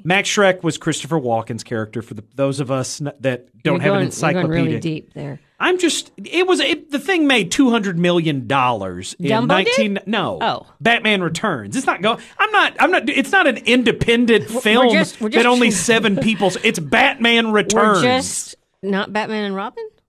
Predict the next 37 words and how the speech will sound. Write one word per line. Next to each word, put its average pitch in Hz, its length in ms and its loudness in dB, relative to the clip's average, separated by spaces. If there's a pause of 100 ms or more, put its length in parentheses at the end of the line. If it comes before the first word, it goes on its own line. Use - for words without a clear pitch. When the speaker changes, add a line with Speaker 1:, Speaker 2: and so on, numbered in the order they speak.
(240)
Speaker 1:
No. - 160 -18 (560)
No, 120 100 -10
we're 101 120 -8
not - 160 -6
talking - 380 -2
about 170 180 0
Speaker 2:
<laughs> - 80 4
Speaker 1:
that - 260 4
movie. - 380 -4 (400)
Oh, 170 540 4
are 139 120 -2
we 135 140 -2
not 131 160 -2
Speaker 2:
We're, 370 100 0
Speaker 1:
talking - 280 2
about 180 160 2
Speaker 2:
we're 240 80 2
Speaker 1:
that 285 120 4
Speaker 2:
just 285 140 2
Speaker 1:
film? - 100 0
Speaker 2:
trying 294 160 4
to 294 80 4
review 247 340 4
Dumbo. 214 480 0
Okay, 208 300 -2
so 180 280 -2 (100)
it's 196 160 -4
rated 220 280 -2
G, 180 320 -4
I 185 120 -6
guess. 170 360 -6 (320)
Speaker 1:
I 151 80 -2
think 160 140 -2
it's 190 80 -2
Speaker 2:
Are 214 120 2
there, 208 260 0
Speaker 1:
P 185 60 -8